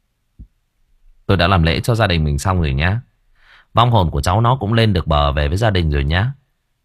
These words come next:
Mong gia đình bớt đau buồn. Thời gian, à, vượt qua cái quãng khó khăn này. Thôi, thế tôi xin phép, tôi về.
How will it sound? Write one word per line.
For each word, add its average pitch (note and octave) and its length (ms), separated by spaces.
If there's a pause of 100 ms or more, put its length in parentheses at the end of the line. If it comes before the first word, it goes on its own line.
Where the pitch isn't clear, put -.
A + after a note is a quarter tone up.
(180)
Mong G2 360
gia F2+ 100
đình D#2 200
bớt G#2+ 140
đau G2 160
buồn. C#2 520 (500)
Thời E2+ 140
gian, F#2+ 380
à, G2 200
vượt F2+ 300
qua F#2+ 280
cái G#2+ 140
quãng F#2 180
khó G2+ 200
khăn G2 280
này. C#2+ 300 (420)
Thôi, F#2+ 480
thế B2 100
tôi G#2 180
xin F#2+ 220
phép, C#3+ 280 (400)
tôi F#2 120
về. C#2+ 520